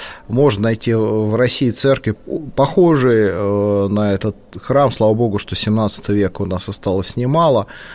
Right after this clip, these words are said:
Но есть одна уникальная особенность. Это в том, что мы с вами сейчас находимся в этом селе, которое, э, не только не увеличилось с конца семнадцатого века, наоборот, э, уменьшилась этажность, уменьшилась, уменьшились масштабы зданий.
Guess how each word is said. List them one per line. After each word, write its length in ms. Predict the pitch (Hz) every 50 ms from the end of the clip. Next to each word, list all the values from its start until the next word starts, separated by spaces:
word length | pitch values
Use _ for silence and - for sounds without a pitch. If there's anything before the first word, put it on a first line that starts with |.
| - - - - - -
Но 300 | - 104 110 117 120 123
есть 320 | 123 127 180 196 190 -
одна 380 | 143 123 117 113 123 143 160 160
уникальная 540 | 135 120 117 101 - 127 117 117 113 117 113
особенность. 580 | 110 - - 110 98 92 90 90 85 - -
Это 160 | 101 98 - 107
в 60 | 104
том, 260 | - - 147 147 139
что 480 | 131 - - - - 110 107 104 101 101
мы 180 | 104 107 120 113
с 120 | - -
вами 180 | 113 107 107 98
сейчас 240 | - 104 101 -
находимся 640 | - 98 - 139 139 135 123 117 104 - - 101 98
в 100 | 95 107
этом 320 | 113 113 - 110 104 101 - - - - - - - -
селе, 440 | - - - 117 123 160 190 208 185
которое, 560 | - 131 110 - - 131 127 131 123 - - -
э, 340 | - 110 110 110 110 110 110
не 160 | 110 117 123
только 500 | 120 - 196 208 214 196 - - 165 151
не 440 | 139 135 131 135 139 143 147 143 - - - - -
увеличилось 1000 | - 120 120 147 151 165 202 196 - - - 120 104 95 92 87 - - - -
с 460 | - - - - - - 123 110 - - - - - -
конца 360 | - 110 104 98 - 110 101
семнадцатого 500 | - - 113 110 110 107 - - 107 107
века, 180 | 98 92 - - - - - - - - -
наоборот, 640 | 98 110 117 113 135 151 175 170 135 113 - - -
э, 420 | 80 87 92 95 98 98 98 90 -
уменьшилась 640 | - 120 131 151 170 160 - - 113 107 101 - -
этажность, 600 | 135 - 170 160 160 143 - 117 113 107 - -
уменьшилась, 640 | 113 117 123 127 127 120 - - 117 110 107 101 -
уменьшились 480 | 110 123 135 131 - 123 110 107 - -
масштабы 580 | 107 110 113 110 - - 131 127 127 110 117
зданий. 460 | 110 107 101 117 110 110 104 104 101